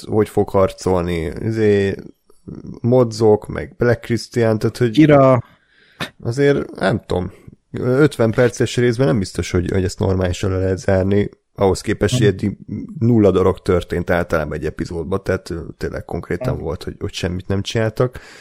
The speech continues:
Speaker 1: Ö, az biztos, hogy eseménydús lesz, meg izgalmas lesz, de ezek után, ha, ha még tovább lesz Bukó Boba Fett második évad, az, az, azt nem tudom, mire vélni.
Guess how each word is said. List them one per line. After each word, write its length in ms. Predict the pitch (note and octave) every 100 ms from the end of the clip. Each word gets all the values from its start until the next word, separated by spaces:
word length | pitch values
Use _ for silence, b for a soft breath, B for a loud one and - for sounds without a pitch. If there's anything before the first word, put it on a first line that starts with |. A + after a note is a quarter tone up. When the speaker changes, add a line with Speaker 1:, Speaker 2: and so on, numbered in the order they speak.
| B -
Speaker 1:
Ö, 200 | A#2 A#2+
az 100 | B2
biztos, 340 | D3 - G2+
hogy 100 | G2
eseménydús 600 | G#2 - B2+ C3+ C3+ C3+
lesz, 220 | D3 C3+
meg 140 | - F#2
izgalmas 520 | G#2+ B2 C3+ C3 B2
lesz, 180 | B2+ A#2
de 420 | A#2+ A#2+ A#2+ B2 - _ b b b b b
ezek 340 | - G#2 A#2 -
után, 300 | C3 B2+ A#2+
ha, 260 | A#2 A2+ -
ha 100 | A2+
még 360 | A2+ A2 G#2 - -
tovább 300 | - C3 A#2+
lesz 160 | G#2+ G#2+
Bukó 320 | A2+ C3 B2+
Boba 220 | G2+ A2+ G#2
Fett 220 | G2+ -
második 500 | G#2 G#2 B2+ A#2+ A2+
évad, 300 | B2 A#2 A2
az, 280 | A2 G#2 -
az, 320 | G#2+ G#2 G#2 - - _ _
azt 240 | - - -
nem 140 | F#2+
tudom, 220 | - E2+
mire 180 | E2 D#2
vélni. 380 | - E2 E2